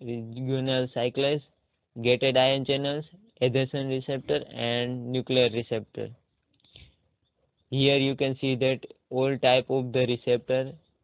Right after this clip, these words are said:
all six type of the receptor given here, and we are going to more detail about the what is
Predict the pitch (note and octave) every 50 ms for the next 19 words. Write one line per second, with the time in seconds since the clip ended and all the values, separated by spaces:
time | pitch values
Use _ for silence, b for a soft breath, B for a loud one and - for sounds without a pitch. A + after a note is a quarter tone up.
0 | _ _ _ _ _ _ _ _ _ _ _ - - B2 A#2+ C3 C#3 C3+ B2+ -
1 | C#3 C3 B2+ - - - B2 B2+ B2+ B2+ B2+ C3 B2+ A2+ C3 B2 A#2+ B2 A#2+ -
2 | C3 B2 A#2 - B2+ B2+ A#2+ A2+ A#2+ B2+ B2 B2 B2 B2 A#2+ B2 B2+ C3 C3+ C#3
3 | C#3 - _ _ _ _ _ _ _ _ _ _ _ _ - A#2 B2 B2 B2+ B2+
4 | B2+ C3 C3 - - _ _ _ _ _ _ _ _ _ _ _ _ _ B2+ A#2+
5 | B2+ B2+ C3+ C#3 C#3 C3+ B2 C3 C3+ C#3 C#3+ C#3 C3 D3 C#3 C3+ B2+ B2+ C3 C#3
6 | C#3+ C3 B2+ C3 A#2 C3+ C3+ C3 B2+ A#2+ A#2 B2 B2 B2+ B2+ C3 C3 C3 - _
7 | _ _ _ _ _ _ _ _ _ _ _ _ _ _ - _ _ - C3 A#2+
8 | A#2 A#2 A#2 A#2+ B2+ C3+ C3 _ D#3 D3+ D3+ C#3+